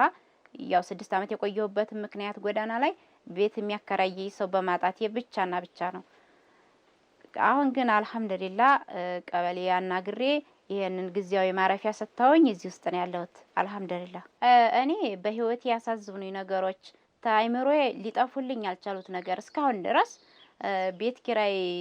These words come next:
እየፈለጉ አለማግኘቴ፣ እ፣ አካል ጉዳተኛ በመሆኔ ብቻ ቤት ኪራይ፣ እ፣ አይመቻትም እያሉ የሚመልሱኝ ነገር።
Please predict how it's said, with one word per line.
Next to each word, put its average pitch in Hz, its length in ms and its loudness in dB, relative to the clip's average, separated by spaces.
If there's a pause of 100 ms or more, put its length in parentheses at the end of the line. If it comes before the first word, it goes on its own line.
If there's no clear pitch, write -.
(180)
እየፈለጉ 196 680 0 (120)
አለማግኘቴ፣ 185 640 0 (460)
እ፣ 208 160 0
አካል 247 280 0
ጉዳተኛ 220 480 -2
በመሆኔ 196 460 -6
ብቻ - 260 -10 (500)
ቤት 226 240 -4
ኪራይ፣ 240 400 2 (380)
እ፣ 202 120 -6 (180)
አይመቻትም 233 640 0
እያሉ 196 260 2
የሚመልሱኝ 185 640 0
ነገር። 175 280 -8